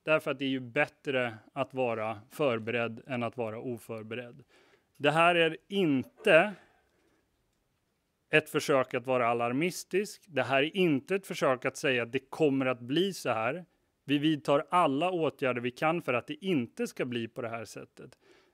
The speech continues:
Men det är väldigt svårt att förbereda sig i efterhand för såna här situationer. Därför är det en uppmaning till svenska folket att se över sin personliga hemberedskap, till offentliga verksamheter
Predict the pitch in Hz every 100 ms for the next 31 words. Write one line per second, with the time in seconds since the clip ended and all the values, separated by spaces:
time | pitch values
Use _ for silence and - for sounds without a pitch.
0 | _ - 131 190 117 131 131 _ _ _
1 | _ _ _ _ _ - 131 120 127 185
2 | 151 127 165 - - 147 127 123 120 147
3 | 123 110 117 113 113 123 127 - 120 147
4 | 123 - _ _ _ _ _ _ 127 123
5 | 117 107 117 123 127 127 127 - _ _
6 | _ _ _ _ _ 127 160 175 - 135
7 | 120 113 113 113 - - 127 127 _ 120
8 | 113 113 135 - _ _ _ - 123 131
9 | 127 - 123 113 110 - 113 113 - 143
10 | 135 127 123 131 117 - 127 117 113 123
11 | 117 113 117 117 - 110 - _ - 151
12 | 151 143 156 147 143 139 135 120 - 123
13 | 117 113 - 120